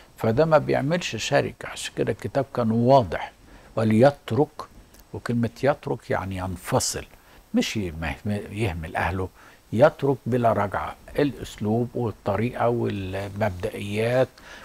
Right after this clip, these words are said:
والأساليب و-، و-، وهي تنسى الخلفيات وماما كانت بتعمل إيه وبتتصرف إزاي، وما نستعدش الكلام ده مرة تانية.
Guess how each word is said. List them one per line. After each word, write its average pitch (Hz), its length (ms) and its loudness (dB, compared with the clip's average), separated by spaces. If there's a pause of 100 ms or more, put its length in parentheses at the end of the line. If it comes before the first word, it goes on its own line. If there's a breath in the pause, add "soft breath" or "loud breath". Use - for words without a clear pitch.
والأساليب 120 840 2 (140)
و-، 120 380 6
و-، 156 120 4 (240)
وهي 135 420 2
تنسى - 520 2 (560 soft breath)
الخلفيات 107 840 -2
وماما 113 300 -2
كانت 101 320 -8
بتعمل 104 420 -2 (160)
إيه 110 180 0
وبتتصرف 110 680 -4
إزاي، 113 380 -2
وما 117 280 0
نستعدش 113 640 0
الكلام 85 460 -10
ده 95 80 -10
مرة 92 180 -10 (180)
تانية. - 260 -20